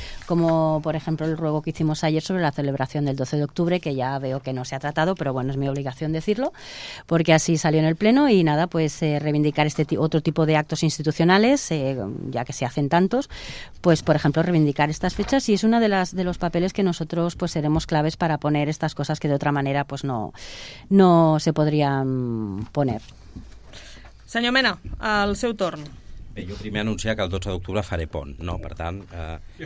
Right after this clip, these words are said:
Speaker 3: marxaré fora. Després, el senyor Rodríguez, em, qui va situar el tema va ser la senyora Farrés en campanya, al maig, al mes de maig,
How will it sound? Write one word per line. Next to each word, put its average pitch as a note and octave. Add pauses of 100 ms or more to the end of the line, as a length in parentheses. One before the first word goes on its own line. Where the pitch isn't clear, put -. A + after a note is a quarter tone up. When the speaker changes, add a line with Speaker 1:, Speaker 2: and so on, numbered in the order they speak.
Speaker 3:
marxaré F2+
fora. D2+ (420)
Després, G2 (100)
el G2+
senyor G#2+
Rodríguez, F#2 (400)
em, E2+ (340)
qui G2
va F#2+
situar A#2+
el D#2+
tema F2+
va G#2+
ser F#2
la F#2
senyora E2+
Farrés F2+
en F#2
campanya, C#2+
al F2
maig, F2 (680)
al D#2+
mes F#2+
de G2
maig, C2+